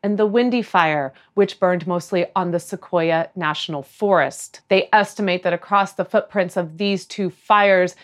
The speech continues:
between two thousand two hundred and three thousand six hundred large giant sequoias have been killed or have been so severely burned that they are expected to die within the next three to five years.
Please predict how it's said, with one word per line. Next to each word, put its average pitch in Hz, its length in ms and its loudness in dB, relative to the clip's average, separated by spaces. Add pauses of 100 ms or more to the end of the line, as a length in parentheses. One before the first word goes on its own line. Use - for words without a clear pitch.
(140)
between 196 360 -4
two 311 300 -4
thousand 233 480 -2
two 254 200 -8
hundred 175 500 -6
and 180 200 -6
three 233 240 -4
thousand 208 540 -4
six - 420 -8
hundred 190 480 -4
large 202 380 0 (140)
giant 185 380 -2
sequoias 170 560 -4
have 165 160 -8
been 170 140 -4
killed 175 400 -2 (300)
or 202 120 -6
have 180 280 -6
been 180 140 -4
so 220 380 -4
severely 190 600 -2 (160)
burned 185 420 2 (320)
that 185 100 -4
they 175 120 0
are 175 100 0
expected 180 500 -6
to 196 100 -10
die 165 440 0
within 160 360 -8
the 165 80 -6
next 151 380 -12 (120)
three 151 240 -6
to 170 120 -12
five 139 320 -6
years. 156 680 -6